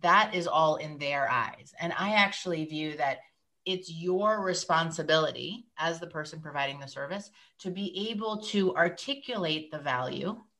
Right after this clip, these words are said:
of what you're doing for them, right? And to, for them to be able to see, I'll give you a very quick and dirty example. Like, let's just say that you're coming in as a virtual assistant,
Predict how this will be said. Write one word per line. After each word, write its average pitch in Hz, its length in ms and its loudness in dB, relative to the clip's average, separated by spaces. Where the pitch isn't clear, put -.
of 165 140 2
what 160 320 2
you're 151 140 -2
doing 131 300 -4
for - 140 -8
them, - 300 -10
right? 160 220 6
And 170 120 2
to, 190 200 2
for 196 180 2
them 202 240 2
to 233 100 -4
be 185 200 2
able 175 220 0
to 165 120 -6
see, 135 340 -4
I'll 151 140 -4
give 175 140 2
you 165 120 2
a 143 60 2
very 143 520 0
quick 185 200 -6
and 165 80 -4
dirty 139 220 -6
example. 127 400 -10
Like, 135 160 -6
let's 165 220 0
just 185 180 -4
say 156 180 2
that 151 120 -2
you're 156 120 -2
coming 156 320 -2
in 147 120 0
as 135 140 -2
a 127 40 -6
virtual 127 300 -4
assistant, 175 580 0